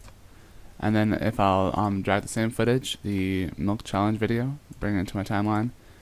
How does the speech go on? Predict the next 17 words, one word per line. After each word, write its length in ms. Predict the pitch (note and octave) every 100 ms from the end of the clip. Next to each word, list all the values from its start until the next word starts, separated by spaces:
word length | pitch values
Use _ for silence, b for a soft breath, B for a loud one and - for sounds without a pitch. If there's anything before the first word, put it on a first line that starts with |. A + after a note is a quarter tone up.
| B B
we 80 | -
can 100 | A2+
see 160 | A2+ A#2
here 320 | A2+ G#2+ -
it 80 | G#2
is 160 | A2
now 240 | A2 G2 F2+
a 20 |
widescreen 480 | G2+ G2+ G2 A2 A2
format, 460 | - G2 F#2 -
so 260 | - F#2 F2+
when 160 | F2 F#2+
I 60 |
do 240 | F2 A#2 G2
export 320 | A2+ - A#2+
it 100 | -
finally 460 | A2 G#2 A2+ A2+